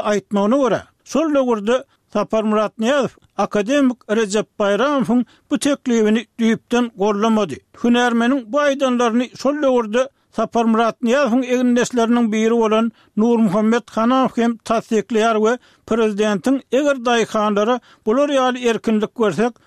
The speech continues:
onda halk baýap, bize tawin bolmagyny bes eder" diýmegi gowy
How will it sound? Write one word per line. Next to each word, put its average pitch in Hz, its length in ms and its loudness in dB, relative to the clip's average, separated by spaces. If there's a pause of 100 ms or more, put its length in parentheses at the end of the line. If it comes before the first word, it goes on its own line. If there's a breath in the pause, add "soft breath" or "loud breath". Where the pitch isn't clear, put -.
(120)
onda 220 280 2
halk 254 300 -4 (160)
baýap, 220 420 0 (360 soft breath)
bize 220 240 0 (120)
tawin 214 440 0
bolmagyny 233 540 0 (120)
bes 254 180 -2
eder" 240 300 0 (180)
diýmegi 214 480 0 (100)
gowy 214 220 0